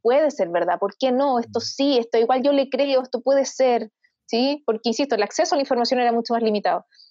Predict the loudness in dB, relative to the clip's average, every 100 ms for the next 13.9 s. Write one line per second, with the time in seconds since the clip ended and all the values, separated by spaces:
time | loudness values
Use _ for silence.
0 | _ -2 2 2 2 2 2 2 0 0
1 | 2 2 2 0 -2 -2 -2 -4 -12 -20
2 | -20 _ _ 0 0 0 2 2 0 0
3 | 0 0 2 2 0 0 -2 -2 -2 -2
4 | -2 -2 -4 -4 -10 _ _ _ _ _
5 | _ _ _ _ -4 -2 0 -2 -2 -2
6 | -2 0 2 2 0 -2 -4 -4 0 0
7 | 2 0 2 0 -2 -6 _ -4 -2 0
8 | -2 -4 _ -2 0 0 0 0 -4 -4
9 | 0 2 2 0 0 -2 -2 -2 0 0
10 | 0 2 2 0 -4 _ _ -6 0 2
11 | 2 0 0 0 2 2 0 -2 -2 -2
12 | -4 -4 -6 -2 -2 0 -2 -2 0 0
13 | 0 -4 -20 -4 0 2 2 0